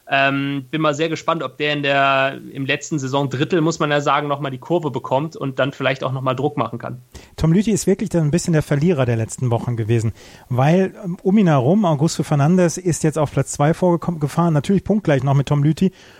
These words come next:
Speaker 2: aber auch, auch Jorge Navarro hatte gute Wochen jetzt.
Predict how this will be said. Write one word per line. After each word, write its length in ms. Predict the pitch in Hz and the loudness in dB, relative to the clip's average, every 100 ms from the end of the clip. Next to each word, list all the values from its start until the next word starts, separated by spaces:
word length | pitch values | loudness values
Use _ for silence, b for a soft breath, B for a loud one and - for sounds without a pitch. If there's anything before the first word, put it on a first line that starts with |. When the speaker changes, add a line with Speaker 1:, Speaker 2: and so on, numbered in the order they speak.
| B | B
Speaker 2:
aber 260 | 156 143 147 | -2 2 2
auch, 140 | 156 | 2
auch 300 | - 160 - 165 | 0 0 0 0
Jorge 240 | 156 151 | 2 2
Navarro 420 | 147 135 208 170 | 2 2 2 4
hatte 220 | 127 - | 2 0
gute 320 | 120 139 139 120 | -4 -2 0 0
Wochen 240 | 117 127 | 0 2
jetzt. 240 | 127 - | 2 0